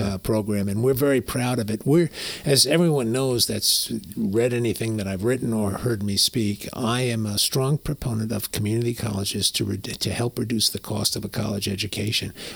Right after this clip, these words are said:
We can't cut our budgets much more than we do. We are very efficient. We're the third most efficient university in the state of Texas, for example, regarding the costs for instruction. And administrative costs also very low.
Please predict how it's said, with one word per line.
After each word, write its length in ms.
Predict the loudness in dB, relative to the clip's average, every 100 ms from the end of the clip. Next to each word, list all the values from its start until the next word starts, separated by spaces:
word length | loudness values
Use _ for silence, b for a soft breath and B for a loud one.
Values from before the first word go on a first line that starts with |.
| B
We 200 | 4 4
can't 800 | 2 -4 -2 0 0 -2 -6 -10
cut 340 | -4 -4 -4 -4 -4
our 140 | -4
budgets 560 | -2 -2 -2 0 0 0
much 320 | -2 -2 -2
more 200 | -2 -2
than 220 | -2 -2
we 100 | -2
do. 200 | 0 0
We 220 | 2 2
are 120 | 2
very 320 | 0 0 0 -2
efficient. 460 | -2 -2 -2 0
We're 140 | 0 0
the 120 | 0
third 340 | 0 0 0
most 280 | 0 0 -2
efficient 500 | -2 -2 0 0 -2
university 800 | -2 -2 -2 2 2 2 -2 -6 B B B B
in 160 | 2
the 80 | 4
state 300 | 4 2 0
of 100 | 0
Texas, 400 | -2 -2 0 -2
for 300 | 0 0 0
example, 520 | 0 0 0 -2 -4 0
regarding 560 | 0 2 0 0 0 -4
the 80 |
costs 400 | -4 -4 0 0
for 180 | 0 -2
instruction. 920 | 0 0 0 -2 -2 -2 -4 -6 -10 B B B B
And 160 | 2 4
administrative 760 | 4 4 4 2 0 -4 -6
costs 400 | -6 -2 2 2
also 340 | 4 4 2 2
very 640 | -4 -2 2 4 4 4
low. 400 | 2 0 -2